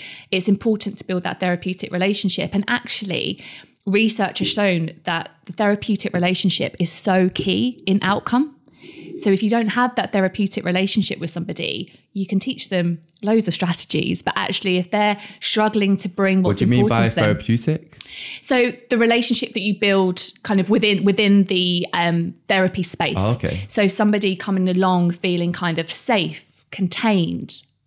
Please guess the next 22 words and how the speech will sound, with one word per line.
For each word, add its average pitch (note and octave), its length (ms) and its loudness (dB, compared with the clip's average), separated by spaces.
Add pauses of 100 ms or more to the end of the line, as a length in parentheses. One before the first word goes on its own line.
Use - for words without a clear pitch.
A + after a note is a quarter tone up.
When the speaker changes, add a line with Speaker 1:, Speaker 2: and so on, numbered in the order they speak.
(120)
Speaker 1:
heard, F#3 600 0 (360)
all A3+ 160 4
of A3 80 0
those G3+ 260 4
kind F#3 220 2
of F3+ 100 -2
aspects, - 640 -8 (300)
them G#3+ 200 4
feeling G#3 280 2
comfortable F#3+ 600 -4
to F#3 140 -6
really F3+ 220 0
come G#3 280 2
to G#3 100 -6
the G3+ 100 -2
session F3 600 -2
and E3+ 280 0 (220)
you're F#3+ 180 0
somebody F#3 380 2
they're F#3 100 -2
going F#3 300 0
to F#3 200 -8